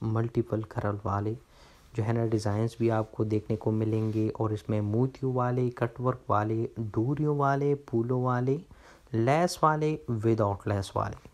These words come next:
even हर किस्म के जो है ना डिज़ाइंस, आइडियाज़, कुर्ती नेक डिज़ाइंस के आइडियाज़ आपको देखने को मिल जाएंगे। अगर आपको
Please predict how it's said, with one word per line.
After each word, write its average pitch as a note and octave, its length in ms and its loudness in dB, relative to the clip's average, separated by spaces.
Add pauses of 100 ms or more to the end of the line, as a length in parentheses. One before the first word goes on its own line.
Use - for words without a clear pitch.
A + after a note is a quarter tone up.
(400)
even F3+ 500 2
हर F3 260 2
किस्म A2 400 -2
के A2 160 0
जो A2 140 2
है G#2+ 200 0
ना A2 200 -2 (160)
डिज़ाइंस, G#2+ 680 0 (100)
आइडियाज़, A2 600 0 (100)
कुर्ती G#2+ 460 -4
नेक G2+ 300 -4
डिज़ाइंस G#2+ 440 -4
के G#2+ 140 -4
आइडियाज़ A2+ 480 -4 (680)
आपको A#2 360 2
देखने B2+ 340 2
को E3+ 240 2
मिल D3+ 260 2
जाएंगे। G#2 540 -2
अगर F3+ 260 4
आपको C3 600 2